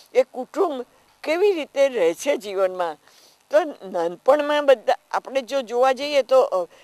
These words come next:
પહેલાના પ્રસંગો બધા છે ને ચિત્રાત્મક હતા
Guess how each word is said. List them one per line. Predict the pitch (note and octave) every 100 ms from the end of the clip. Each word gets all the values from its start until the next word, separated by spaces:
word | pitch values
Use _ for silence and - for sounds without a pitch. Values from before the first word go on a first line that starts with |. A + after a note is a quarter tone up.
| _ -
પહેલાના | F3+ E3 G#3+ C4 C#4+
પ્રસંગો | B3 C4 B3+ C4+ B3+ C#4
બધા | B3+ A#3+ A#3 C4
છે | C4 A4
ને | C#4+
ચિત્રાત્મક | - A3+ - A3 B3 - - E3 D3
હતા | C3+ C3